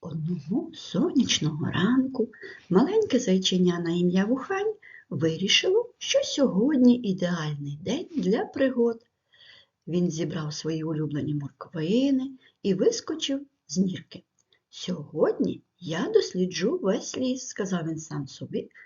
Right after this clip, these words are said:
потира-, пострибаючи з радості. Але як тільки Вухань переступив поріг своєї домівки, він зрозумів, що забув взяти компас. «Але ж я не загублюся,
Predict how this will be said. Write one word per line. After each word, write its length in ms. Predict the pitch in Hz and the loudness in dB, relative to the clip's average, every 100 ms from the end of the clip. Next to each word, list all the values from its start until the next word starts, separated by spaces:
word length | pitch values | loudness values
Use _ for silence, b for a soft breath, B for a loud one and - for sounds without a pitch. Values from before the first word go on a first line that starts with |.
| B B _ _ | B B _ _
потира-, 460 | - 180 - - - - - - | -10 -10 -10 -12 -14 -18 -16 -10
пострибаючи 800 | 170 - 165 165 208 269 247 208 | -10 -6 -4 -2 0 0 0 -4
з 100 | 185 | -4
радості. 600 | 185 139 185 - - - _ | -4 -6 -8 -12 -16 -18 _
Але 460 | - 165 151 220 - b b b | -6 -2 -2 -2 -4 b b b
як 220 | 226 240 | 4 4
тільки 340 | - 466 - 220 | 2 2 2 0
Вухань 600 | 190 190 - 156 165 240 _ _ b b | 0 -4 -8 -8 -8 -12 _ _ b b
переступив 680 | 214 247 247 294 427 440 | 2 2 -2 -2 2 2
поріг 320 | - 247 247 247 | 4 4 4 -4
своєї 460 | - 214 202 196 | -6 -4 -2 -2
домівки, 720 | 185 190 170 151 151 - 254 - b b b - | -2 -2 -2 -6 -8 -10 -12 -12 b b b -12
він 300 | 160 311 508 | -6 -4 -4
зрозумів, 540 | 440 453 440 415 415 | -2 -2 -2 -6 -6
що 240 | - - 226 | -4 -2 0
забув 460 | 226 208 320 415 | 0 -4 -4 -4
взяти 440 | 381 226 294 - 302 | -2 -2 -2 -8 -12
компас. 600 | - 277 254 254 247 - _ b b b b - | -8 -6 -6 -10 -16 -20 _ b b b b -8
«Але 300 | 214 208 185 | -6 -2 -4
ж 160 | 165 175 | -4 -6
я 160 | 156 | -6
не 140 | 147 143 | -8 -10
загублюся, 760 | 160 156 165 196 370 - 175 | -10 -12 -8 -4 -4 -6 -12